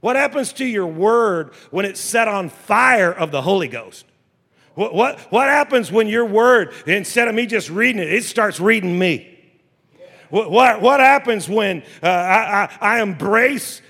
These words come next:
your way of doing, your way of being right, and, and,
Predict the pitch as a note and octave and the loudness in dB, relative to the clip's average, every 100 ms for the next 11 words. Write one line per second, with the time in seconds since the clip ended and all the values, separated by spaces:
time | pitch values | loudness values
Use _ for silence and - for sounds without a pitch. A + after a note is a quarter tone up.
0 | _ F#3 A3+ A3 G3 G3 A#3 A#3 E3+ C#3 | _ 0 0 2 0 2 2 2 0 -2
1 | A3 A#3 G3 F#3+ A3 G#3+ G#3 F3 F3 A3+ | 0 0 -2 0 0 0 -2 -4 -4 -4
2 | G3+ F3+ G#3+ G#3 E3+ - - F3+ G3 G3 | -2 -2 0 0 -4 -14 -8 -6 -2 -2
3 | F3 | -2